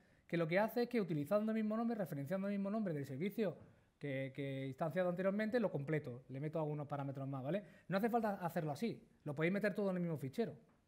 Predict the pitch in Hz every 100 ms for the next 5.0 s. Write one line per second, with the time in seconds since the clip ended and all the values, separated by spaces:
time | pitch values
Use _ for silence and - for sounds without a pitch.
0 | _ - 165 185 190 175 175 160 156 151
1 | 139 156 147 143 143 143 139 131 123 202
2 | 123 - _ _ - 160 202 - _ _
3 | _ _ _ - _ _ - 170 175 180
4 | 175 185 - 175 175 233 262 262 -